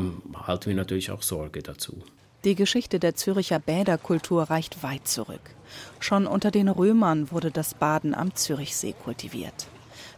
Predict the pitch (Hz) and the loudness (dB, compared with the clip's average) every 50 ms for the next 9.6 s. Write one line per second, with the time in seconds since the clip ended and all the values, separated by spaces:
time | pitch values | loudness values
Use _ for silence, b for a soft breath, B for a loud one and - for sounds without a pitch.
0 | B 139 - - 160 185 190 190 - - 190 175 160 165 160 - - 175 170 175 | B -8 -4 2 2 2 2 2 0 -2 -2 0 0 0 0 0 2 2 2 2
1 | 175 - - 160 156 151 139 151 170 185 196 190 - - 180 - - 185 170 170 | 2 0 0 0 0 0 2 2 2 2 2 2 0 0 -2 -2 0 2 0 0
2 | - - 156 160 156 151 - - 175 175 - - B B B B B B - 233 | 0 -2 -2 -2 -2 -2 -2 0 0 -2 -2 -4 B B B B B B -10 -8
3 | - - 160 156 175 160 180 165 156 170 143 180 - - - 196 220 - 196 - | -8 -4 -2 0 2 2 2 2 0 0 -2 -2 -2 2 2 2 2 2 0 -2
4 | - 143 - 175 190 - - 196 - 185 185 180 - B B B B B B - | -2 -2 -2 -2 -2 0 0 0 2 2 0 0 -4 B B B B B B -2
5 | 226 - - - 226 240 - 226 - - - 180 - 180 165 - - 180 - - | -2 0 2 2 2 2 2 -2 -2 0 -2 0 2 2 0 0 -2 -4 -2 0
6 | 185 190 185 180 - 175 160 - - - - - 156 143 135 143 - 185 185 - | 0 2 2 0 0 -2 -4 -4 -4 -6 -4 -2 -2 -2 -2 -2 -2 -2 -2 -2
7 | - - 170 180 202 202 190 - - - 180 175 - - - 190 180 175 170 170 | -2 0 2 4 4 4 4 2 2 0 0 0 0 -2 0 2 4 4 2 0
8 | 165 - - 220 233 208 160 135 113 123 - - - 127 120 - - - 143 147 | -4 -4 0 0 2 2 2 0 0 -2 -4 -4 -4 -4 -6 -6 -6 -6 -2 0
9 | 175 202 196 - 127 117 - - - - - | 0 0 0 -2 -4 -6 -6 -8 -12 -14 -16